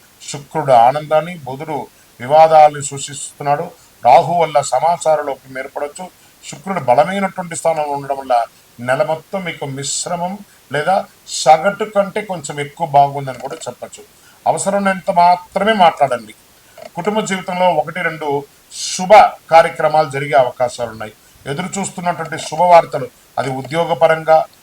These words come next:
వివాహపరంగా, సంతానపరంగా, ఆస్తిపాస్తులు కలిసి వచ్చే పరంగా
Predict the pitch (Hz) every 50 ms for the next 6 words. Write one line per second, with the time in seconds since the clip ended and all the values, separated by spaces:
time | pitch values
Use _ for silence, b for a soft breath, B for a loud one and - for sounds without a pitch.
0 | _ _ - 117 120 127 156 175 165 131 180 180 190 165 160 160 151 160 156 151
1 | - - _ _ _ - - 131 123 131 - 185 185 185 185 175 - 170 165 160
2 | 160 156 160 160 165 160 - - _ _ _ _ - 123 139 175 - - 208 202
3 | 202 202 185 - 185 160 - 165 160 143 - 165 160 139 - 156 156 160 151 151
4 | 156 160 175 180 180